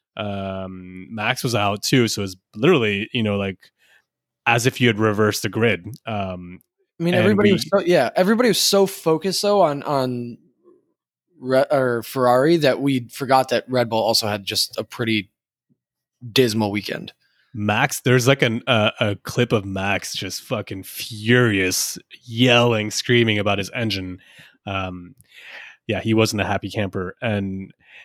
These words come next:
Speaker 1: and then what we get is we get a sprint race, and we basically get, like, a duel between Gasly and Sainz for what, twenty laps?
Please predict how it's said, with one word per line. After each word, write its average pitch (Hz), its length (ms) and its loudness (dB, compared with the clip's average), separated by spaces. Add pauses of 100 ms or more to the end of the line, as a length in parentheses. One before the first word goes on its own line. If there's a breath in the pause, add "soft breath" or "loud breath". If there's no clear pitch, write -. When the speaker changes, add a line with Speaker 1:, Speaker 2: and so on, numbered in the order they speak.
(120)
Speaker 1:
and 113 120 -2
then 151 120 4
what 190 120 4
we 127 120 4
get 139 220 2
is 120 240 0
we 123 140 0
get 151 140 4
a 143 60 4
sprint - 420 -2
race, 113 220 0
and 117 80 2
we 101 40 -8
basically 139 280 2
get, 113 140 2
like, 104 180 -4
a 117 60 2
duel 113 400 4
between 98 640 -4
Gasly 104 640 0 (140)
and 98 360 -4 (120)
Sainz - 800 -2 (320)
for 107 140 -2
what, 101 220 -2
twenty 139 280 2
laps? 107 480 -2